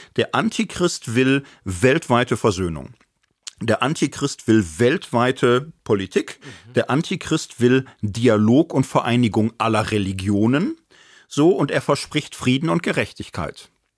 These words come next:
Speaker 1: Und, äh, er wird bis dahin, wie, wie wird er das schaffen? Er wird Chaos errichten.
Speaker 2: Mhm.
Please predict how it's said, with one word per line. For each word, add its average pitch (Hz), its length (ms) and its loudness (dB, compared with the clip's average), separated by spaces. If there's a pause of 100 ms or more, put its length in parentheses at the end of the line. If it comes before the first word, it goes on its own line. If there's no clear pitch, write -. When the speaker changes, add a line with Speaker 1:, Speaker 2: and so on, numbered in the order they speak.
(640)
Speaker 1:
Und, 117 380 2
äh, 110 460 4
er 104 380 -4
wird 165 340 0
bis 101 380 0
dahin, 139 640 2
wie, 131 160 2
wie 156 140 2
wird 165 180 0
er 175 60 0
das 160 160 -2
schaffen? 156 320 0
Er - 140 -4
wird 117 180 -2
Chaos 101 420 -2
errichten. - 460 -4
Speaker 2:
Mhm. 220 60 -2